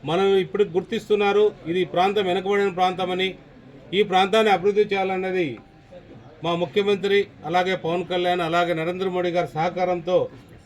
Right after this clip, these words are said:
నారా లోకేష్ బాబు గారు ప్రత్యేకమైన దృష్టి పెట్టి మన ప్రాంతాన్ని అభివృద్ధి కోసం ముందుకు తీసుకెళ్తున్నారు. ఎందుకంటే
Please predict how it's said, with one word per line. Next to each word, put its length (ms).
నారా 260
లోకేష్ 420
బాబు 260
గారు 120
ప్రత్యేకమైన 680
దృష్టి 320
పెట్టి 280
మన 180
ప్రాంతాన్ని 500
అభివృద్ధి 280
కోసం 400
ముందుకు 220
తీసుకెళ్తున్నారు. 720
ఎందుకంటే 600